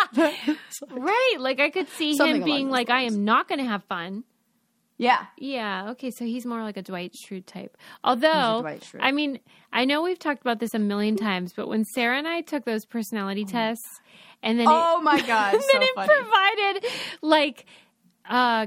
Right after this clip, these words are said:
Speaker 2: characters from shows and
Speaker 1: We
Speaker 2: stuff
Speaker 1: took
Speaker 2: that
Speaker 1: them separate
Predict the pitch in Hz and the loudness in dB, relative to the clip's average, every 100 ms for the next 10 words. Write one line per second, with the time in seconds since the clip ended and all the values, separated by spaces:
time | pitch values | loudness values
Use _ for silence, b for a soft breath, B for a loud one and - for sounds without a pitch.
0 | - - 254 247 254 254 247 - 240 226 | -4 0 2 2 0 0 0 -2 0 0
1 | - 214 220 233 381 226 403 247 403 403 | 2 2 2 4 4 4 2 2 2 2
2 | 320 - - 285 294 - 269 196 | 0 -4 2 2 2 0 -2 -2